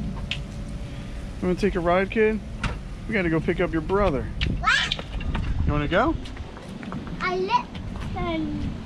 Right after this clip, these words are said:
Speaker 1: All right.
Speaker 2: It's funny.
Speaker 1: Let's go, buddy. All right, made it back from the estate sale on the other end of our town. Um, a lot of cool stuff to see,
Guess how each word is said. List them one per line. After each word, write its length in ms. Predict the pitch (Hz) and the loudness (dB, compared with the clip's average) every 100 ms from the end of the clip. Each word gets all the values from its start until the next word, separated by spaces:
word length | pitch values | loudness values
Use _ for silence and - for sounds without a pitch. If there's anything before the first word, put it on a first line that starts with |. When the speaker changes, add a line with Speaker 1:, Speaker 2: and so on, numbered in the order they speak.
| - 302 - - - - 113 | -6 -4 -4 -4 -4 -4 -2
Speaker 1:
All 180 | 117 139 | 0 2
right. 240 | 131 127 - | 2 0 -4
Speaker 2:
It's 160 | - | -4
funny. 300 | 440 523 - - - | -2 -2 -4 -6 -6
Speaker 1:
Let's 180 | 131 | -4
go, 240 | - 160 139 | 2 4 4
buddy. 300 | 143 139 135 - - | 2 -2 -2 -6 0
All 1200 | - - - - - - - - - - - 160 | 0 4 2 0 -6 -8 -6 -6 -6 -6 -6 -2
right, 340 | 147 143 - - 156 | 0 2 -2 -6 -2
made 140 | 185 190 | 2 4
it 80 | 185 | 6
back 140 | 175 | 4
from 180 | - 170 | 2 0
the 60 | 156 | 0
estate 400 | 131 170 170 - | 0 2 2 2
sale 420 | 170 165 170 - - | 4 6 4 2 -4
on 60 | 147 | -4
the 140 | 143 151 | 2 4
other 200 | 151 151 | 4 4
end 140 | 147 | 2
of 80 | 135 | 0
our 80 | 131 | -2
town. 480 | - 139 143 143 143 - - - | 0 2 2 2 -2 -6 -8 -4
Um, 380 | 135 131 127 117 - - - - - - - - - | -2 0 -2 -4 -6 -6 -6 -6 -6 -6 -6 -6 -2
a 40 | 339 | 2
lot 140 | 349 | 2
of 80 | 151 | 4
cool 220 | 196 175 | 6 6
stuff 300 | 120 160 151 | 4 -2 -2
to 60 | - | -6
see, 520 | - - 170 139 113 | -4 2 2 2 -2